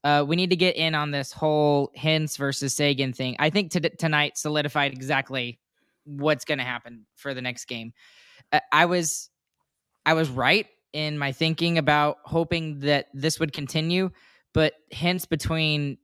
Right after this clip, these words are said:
Marchment and Gurianov did not work tonight at all. It, it worked really well in the game on Monday, and they were getting their chances, especially in the first period. But tonight, it just, it didn't work at all. So, Chris, l-, let me get your, your opinion on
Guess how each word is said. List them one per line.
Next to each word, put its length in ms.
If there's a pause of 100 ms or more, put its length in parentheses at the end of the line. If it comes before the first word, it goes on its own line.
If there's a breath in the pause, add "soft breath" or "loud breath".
(120)
Marchment 640
and 180
Gurianov 560
did 180
not 240
work 240
tonight 480
at 200
all. 280
It, 240
it 160
worked 280
really 360
well 460
in 160
the 80
game 320
on 100
Monday, 400
and 100
they 100
were 120
getting 300
their 100
chances, 480
especially 360
in 80
the 60
first 260
period. 340 (400 soft breath)
But 160
tonight, 380
it 80
just, 340 (120)
it 120
didn't 240
work 240
at 80
all. 160
So, 180
Chris, 400
l-, 140
let 120
me 100
get 220
your, 460 (300)
your 160
opinion 400
on 440